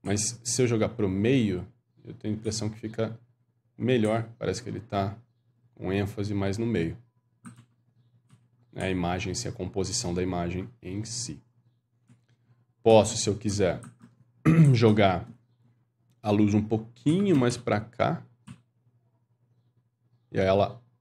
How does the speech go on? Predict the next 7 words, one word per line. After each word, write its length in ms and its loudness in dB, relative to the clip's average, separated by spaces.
tira 540 6
um 140 2
pouco 320 2
o 40 2
efeito, 540 -4
ó. 120 -8
Ó. 140 -10